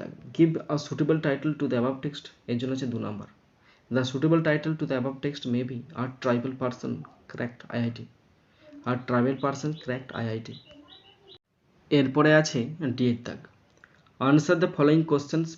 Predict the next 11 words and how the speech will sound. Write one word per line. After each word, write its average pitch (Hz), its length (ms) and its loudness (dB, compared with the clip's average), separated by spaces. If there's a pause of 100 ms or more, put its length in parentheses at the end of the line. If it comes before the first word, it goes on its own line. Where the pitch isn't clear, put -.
briefly, 131 300 -2 (120)
two 135 160 -2
into 123 220 -2
four 135 120 -4 (140)
equal 110 200 -6
to 113 100 -8
eight। - 100 -20 (640)
চারটে 131 360 0
কোশ্চেন 156 260 0
আছে, 156 160 -4
দু 123 60 0